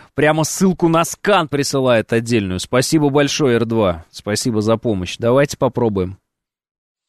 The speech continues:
Нет. Нет, просто, э, ничего не происходит. У меня, честно говоря, слов нет к этому всему. Все.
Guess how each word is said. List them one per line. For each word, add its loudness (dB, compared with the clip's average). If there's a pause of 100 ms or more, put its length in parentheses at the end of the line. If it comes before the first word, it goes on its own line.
(1160)
Нет. 0 (840)
Нет, 2
просто, 2
э, -10
ничего 2
не -2
происходит. -4 (2250)
У -2
меня, 2
честно -2
говоря, 2 (360)
слов 0 (920)
нет 0 (540)
к -6
этому -2
всему. -6
Все. 0